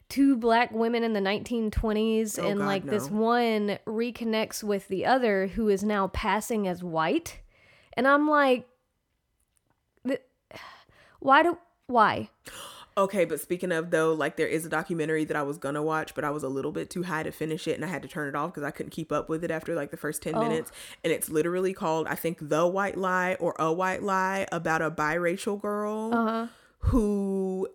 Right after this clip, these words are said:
Speaker 2: is in a Jewish family, and I don't, she wasn't adopted, but I think that, like, her father is black,
Speaker 1: Okay.
Speaker 2: but not in the picture. So she was just raised by white people and just thought she was Jewish.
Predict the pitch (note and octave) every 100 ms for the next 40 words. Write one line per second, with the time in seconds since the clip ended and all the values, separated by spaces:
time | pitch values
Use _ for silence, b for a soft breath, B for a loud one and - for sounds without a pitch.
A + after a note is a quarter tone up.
0 | _ - E3+ F3 F3+ G3 F3+ F3+ F3 E3+
1 | G3+ B3+ - G#3+ E3+ D#3+ D3 C3+ C3+ D#3
2 | F3+ b b b b - F3+ E3+ F3+ G#3+
3 | C4 B3+ _ _ _ _ _ _ _ _
4 | _ _ _ - - B3 G#3 G#3 C4 E4+
5 | D4+ A3 G3+ - E3+ E3+ E3+ F#3+ G3 G#3
6 | - D#3+ - F3+ - E3 D#3+ F3 A3+ -
7 | A#3 - E3+ D#3+ F#3+ C4+ - A#3+ A#3 A3
8 | G#3 F3+ F3+ E3+ G#3+ G#3 - G#3+ G3+ -
9 | B3+ B3+ C4+ G3 G3 G3 G3+ G#3+ D#3+ E3
10 | E3+ G3+ G#3 G3 F#3 F3+ F#3 - G#3+ G3
11 | F3 F3+ E3+ - F3 F3 - - G3+ F3
12 | F3 E3+ D#3+ E3 G3+ C4+ E4+ E4